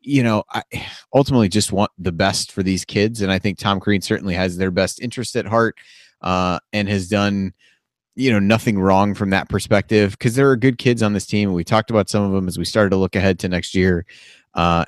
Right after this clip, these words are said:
and really, y-, you know, want those guys to, to experience that success again and, and, and be able to help them grow and move this program forward. There's some really interesting pieces there. Um, I don't know that it's a, you know, gonna,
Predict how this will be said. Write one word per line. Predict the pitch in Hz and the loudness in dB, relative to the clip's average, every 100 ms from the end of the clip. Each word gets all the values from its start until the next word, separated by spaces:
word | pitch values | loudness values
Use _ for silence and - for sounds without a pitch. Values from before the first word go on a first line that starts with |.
| - | 0
and | 123 | 2
really, | 113 139 131 113 104 - _ _ _ _ _ | 6 8 8 6 2 -2 _ _ _ _ _
y-, | 120 | -8
you | - 127 | -4 -4
know, | 107 98 - _ | -4 -6 -8 _
want | 95 113 117 | -4 -2 0
those | 123 104 | 0 0
guys | 110 107 - | 0 0 0
to, | 107 95 | 0 0
to | - 107 | 0 -4
experience | 95 - 113 113 - | -2 -2 0 0 0
that | 101 | -2
success | - 98 107 98 | -2 -2 -2 -2
again | 101 98 92 | 0 0 2
and, | 90 87 | 0 -4
and, | 73 92 90 87 _ _ _ | -4 -4 -6 -10 _ _ _
and | 101 90 | -6 -2
be | 98 | 0
able | 98 98 | 2 2
to | 90 | 2
help | 95 - | 0 2
them | 95 | -2
grow | 87 92 92 | 2 4 4
and | 87 | 2
move | 92 | 0
this | 92 - | -2 -2
program | 90 85 87 | -2 -2 -4
forward. | - 90 85 80 | -2 0 2 0
There's | 95 87 | 0 -2
some | 101 95 | -2 2
really | 101 98 | 4 2
interesting | 95 98 - 98 87 | 0 -6 -6 -8 -4
pieces | 113 113 120 | -2 -2 -2
there. | 110 123 120 110 - - - _ | 0 2 2 -2 -12 -20 -20 _
Um, | 92 92 90 90 82 _ _ 87 | -2 0 0 -2 -8 _ _ -2
I | |
don't | 92 90 | -2 -2
know | 95 95 | 0 0
that | 90 | 0
it's | 90 - | -2 0
a, | 95 90 87 | 0 0 -2
you | 101 | -4
know, | 92 | -4
gonna, | 95 90 | -4 -6